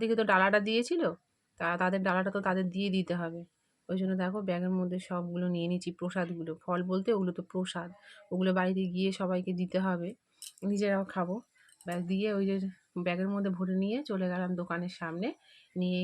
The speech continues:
গিয়ে ওখানে লাইন দিয়ে, মানে ডা-, ঢা-, ঝুড়িটা ওখানে যে ডালার ঝুড়িটা দিয়ে দেবো সেখানেও আবার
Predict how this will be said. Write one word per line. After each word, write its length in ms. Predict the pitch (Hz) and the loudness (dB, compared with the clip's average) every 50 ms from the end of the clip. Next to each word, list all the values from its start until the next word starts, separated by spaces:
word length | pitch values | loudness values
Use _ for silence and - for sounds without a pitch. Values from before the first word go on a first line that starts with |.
| 180 180 | 0 0
গিয়ে 140 | 185 202 208 190 | 0 0 0 -2
ওখানে 200 | - 185 180 175 175 175 | -2 -2 -4 -2 -2 0
লাইন 240 | 165 160 160 170 175 180 180 | 0 0 0 0 0 0 0
দিয়ে, 160 | 180 190 208 247 311 330 294 214 185 175 180 180 | 0 0 -2 -2 -2 -2 -2 -2 -2 -4 -4 -4
মানে 120 | 202 208 208 190 175 170 180 175 | -4 -2 -2 -2 -2 -2 0 2
ডা-, 280 | 175 165 165 170 170 170 165 160 | 4 4 4 2 0 -2 -4 -2
ঢা-, 180 | 185 185 180 170 - | 0 0 0 0 0
ঝুড়িটা 320 | 185 185 196 208 196 220 220 214 | -2 -2 0 2 2 2 2 2
ওখানে 160 | 226 226 226 220 | 2 0 0 0
যে 40 | 208 196 | 2 2
ডালার 240 | 175 175 180 185 196 196 202 190 190 185 | 2 4 4 4 2 2 2 0 -2 -2
ঝুড়িটা 260 | 185 196 202 196 214 208 190 175 | 0 0 0 0 0 0 0 0
দিয়ে 160 | 185 190 208 208 | 0 2 2 2
দেবো 160 | 208 185 175 196 220 - | 2 2 0 -2 -4 -6
সেখানেও 340 | 208 190 196 196 208 202 208 202 | -6 -4 -2 -2 0 0 0 0
আবার 140 | 190 190 190 | 2 2 2